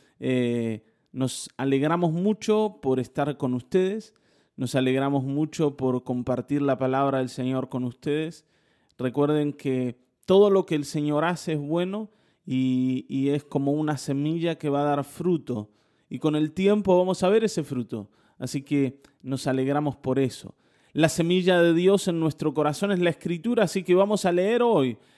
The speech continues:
el capítulo dieciséis del libro de Éxodo.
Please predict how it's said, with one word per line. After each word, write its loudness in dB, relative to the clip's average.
el 0
capítulo 0
dieciséis 0
del 0
libro 4
de 6
Éxodo. -6